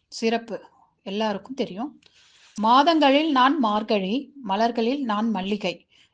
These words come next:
என்பது கிருஷ்ணர் கீதையில சொல்லப்பட்டது. என்ன சொல்றாருன்னா, தெய்வ காரியங்களுக்கு எல்லாத்துக்கும் உகந்த காலமாக இது சொல்றோம். யோக-, யாகங்கள், யஜ்ஞங்கள் எல்லாமே இதுல பண்ணலாம்.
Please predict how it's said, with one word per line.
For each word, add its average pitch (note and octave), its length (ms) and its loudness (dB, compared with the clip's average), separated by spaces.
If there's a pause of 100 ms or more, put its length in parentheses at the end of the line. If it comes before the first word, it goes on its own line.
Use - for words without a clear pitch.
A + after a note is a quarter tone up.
என்பது G3+ 500 -4
கிருஷ்ணர் B3 400 -2 (460)
கீதையில A#3+ 480 2 (100)
சொல்லப்பட்டது. F#3+ 600 -8 (1400)
என்ன D4+ 340 2
சொல்றாருன்னா, B3+ 520 2
தெய்வ D4 340 2
காரியங்களுக்கு A3+ 840 0
எல்லாத்துக்கும் A3+ 560 -2
உகந்த A#3+ 400 -2
காலமாக F#3+ 600 -4
இது G#3 280 -6
சொல்றோம். E3 360 -8 (880)
யோக-, A3+ 640 0
யாகங்கள், A3 960 0
யஜ்ஞங்கள் G#3+ 640 -2
எல்லாமே C#4+ 480 0
இதுல G3 160 -2
பண்ணலாம். E3 480 -6